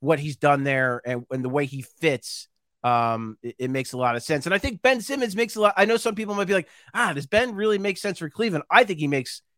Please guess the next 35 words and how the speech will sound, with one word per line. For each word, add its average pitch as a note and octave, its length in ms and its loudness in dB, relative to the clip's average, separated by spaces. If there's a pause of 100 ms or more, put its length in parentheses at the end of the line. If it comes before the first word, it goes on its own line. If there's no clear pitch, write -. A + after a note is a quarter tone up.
(120)
outstanding F3 600 2
sense C3 220 -4
for B2 120 -12
Cleveland, A#2+ 440 -4
um, B2+ 280 2
'cause C3 180 -6
what E3 200 0
you D3+ 80 -2
do, F#3+ 220 4 (420)
you A#3+ 140 4
have D#3+ 140 6
him, G#3 340 0
Evan, F#3+ 400 2
Evan F3+ 240 0
Mobley, F3 320 2
and C3+ 100 -2
Jarrett D3+ 320 4
Allen D3 300 2
defensively, A#2+ 720 -2 (1040)
and F3 120 4
then D#3+ 140 0
just D3+ 240 -6
have, D#3+ 240 2 (200)
you F#3 120 0
know, D3+ 100 0
Darius F3+ 360 4
Garland F#3 360 4
is, C#3 100 -4
is D3 180 -4
your C#3+ 120 -2
offense D3+ 440 2
kind D3 260 0
of, D3 200 -2
<laughs> - 20 -2
and, F3+ 360 0